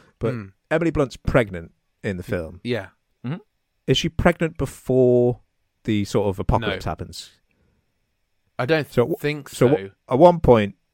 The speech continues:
Speaker 1: her and John Krasinski had to shag to make
Speaker 2: Yeah,
Speaker 1: the baby.
Speaker 2: absolutely, yeah.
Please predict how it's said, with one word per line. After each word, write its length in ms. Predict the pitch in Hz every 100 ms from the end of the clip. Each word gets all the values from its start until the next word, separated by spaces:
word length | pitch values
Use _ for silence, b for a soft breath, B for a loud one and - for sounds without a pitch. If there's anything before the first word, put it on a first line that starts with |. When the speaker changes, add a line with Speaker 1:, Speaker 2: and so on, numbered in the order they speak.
| -
Speaker 1:
her 180 | 120 127
and 120 | 117
John 160 | 113
Krasinski 480 | 101 92 95 - 92
had 180 | 85 -
to 80 | 87
shag 440 | - 78 78 - -
to 120 | -
make 260 | 87 -
Speaker 2:
Yeah, 140 | - -
Speaker 1:
the 60 | -
baby. 160 | 90
Speaker 2:
absolutely, 440 | 82 - - 50 50
yeah. 240 | - 202